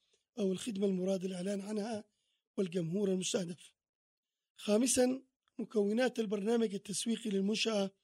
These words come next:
تعد البحوث المتعلقة بالترويج أحد أهم أنواع بحوث التسويق، والتي تتعلق باختيار وتقييم فعالية الأساليب المختلفة المستخدمة في ترويج منش-،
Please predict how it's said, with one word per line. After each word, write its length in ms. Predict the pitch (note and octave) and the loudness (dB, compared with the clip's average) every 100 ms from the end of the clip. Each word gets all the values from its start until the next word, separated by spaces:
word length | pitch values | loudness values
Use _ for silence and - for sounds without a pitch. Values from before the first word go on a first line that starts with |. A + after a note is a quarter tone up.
| _ _ _ _ _ | _ _ _ _ _
تعد 360 | - G3+ B3+ C#4+ | 2 2 4 2
البحوث 480 | A#3+ A3 A3+ B3 G#3+ | 0 -4 -2 0 0
المتعلقة 600 | G3+ G3+ G3 A3+ C4 A3+ | 0 -2 0 -2 0 -2
بالترويج 640 | G3 - G3 A#3 A#3 - - | -2 -4 -2 0 -2 -4 -10
أحد 260 | - A3 | -6 -4
أهم 360 | B3 F3 A#3 A3 | -4 -4 -2 -2
أنواع 320 | G3 G#3 G#3 | 0 0 -2
بحوث 360 | F3+ E3 A#3 F#3+ | -4 -4 -4 -4
التسويق، 640 | - F3+ - G#3+ G#3+ - _ _ _ _ _ A3+ | -6 -6 -4 -4 -4 -10 _ _ _ _ _ -2
والتي 320 | G3 G3 A3 | 0 -2 -2
تتعلق 560 | G#3 G#3 A3 B3 A3+ | -2 0 0 0 0
باختيار 580 | G#3+ F#3+ - G3 G3+ G#3 | -4 -4 -4 2 4 4
وتقييم 640 | F#3 F3 - G#3+ G#3+ G#3 G3 _ _ | 0 -6 -6 -2 0 -2 -4 _ _
فعالية 560 | - G3 F#3 F#3+ B3 G#3+ | -6 -2 0 0 0 0
الأساليب 500 | A#3 G3+ - G3 A3 | -2 -2 -2 -2 0
المختلفة 680 | G#3+ F3+ - A3 A3 F#3+ G#3 - _ _ - | 0 -2 0 0 0 -2 -4 -6 _ _ -2
المستخدمة 640 | G3 F#3 - G3 A3+ A3+ | -2 0 -4 0 2 2
في 100 | F#3+ | 0
ترويج 500 | F#3+ G3 G3+ G#3+ G3 - _ _ _ | -4 -4 -2 -4 -6 -12 _ _ _
منش-، 280 | F#3+ F#3+ | -4 -2